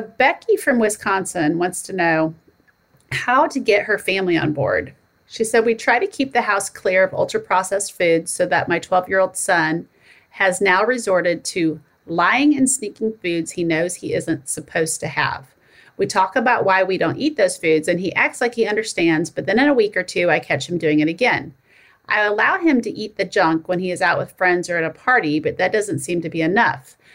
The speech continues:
I know sneaking foods is a problem because that is one of the reasons I have had a yo-yo weight problem.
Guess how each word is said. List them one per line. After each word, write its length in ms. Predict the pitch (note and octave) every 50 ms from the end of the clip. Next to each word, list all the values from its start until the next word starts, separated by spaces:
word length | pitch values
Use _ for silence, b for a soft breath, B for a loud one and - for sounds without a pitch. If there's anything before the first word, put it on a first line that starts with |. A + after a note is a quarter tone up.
| B B B B
I 100 | - G#3
know 200 | G#3 A3+ C4+ F4
sneaking 500 | G4+ - - - D#4 D4+ - D4+ D4 C4+
foods 280 | - A3+ G3+ G#3 G3+ G#3
is 100 | F#3 G3+
a 40 | G3
problem 500 | - - A3+ G3+ F#3+ - E3 D#3 E3+ F3
because 280 | - - - G3 F3+
that 180 | - F3+ E3+ F3+
is 180 | F3+ F3+ - F3+
one 160 | F3+ G#3 C4
of 100 | D4+ D4+
the 100 | C#4+ A3
reasons 440 | F#3 E3 D#3+ D#3 - D#3 E3 E3+ -
I 200 | - - F3 F#3
have 180 | G3+ A3 A3 G#3+
had 180 | G3 E3+ E3
a 80 | F3 F3
yo-yo 320 | F3 D#3+ D3 D3+ D#3+ D#3+
weight 240 | D#3+ G3+ A3+ A3 A3
problem. 500 | - - D3+ F#2 - - - - - -